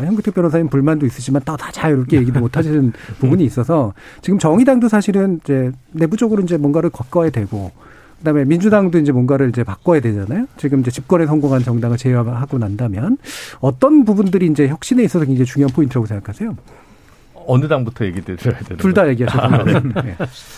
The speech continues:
Speaker 2: 정의당은 이제 중간 허리 세대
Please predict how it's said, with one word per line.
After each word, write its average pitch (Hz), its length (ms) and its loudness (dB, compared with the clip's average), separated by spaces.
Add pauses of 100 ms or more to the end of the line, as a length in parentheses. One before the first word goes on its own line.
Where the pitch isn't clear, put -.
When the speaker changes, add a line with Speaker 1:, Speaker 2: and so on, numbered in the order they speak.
(280)
Speaker 2:
정의당은 202 640 -2
이제 110 200 -2
중간 151 440 -2
허리 302 360 -2
세대 170 480 0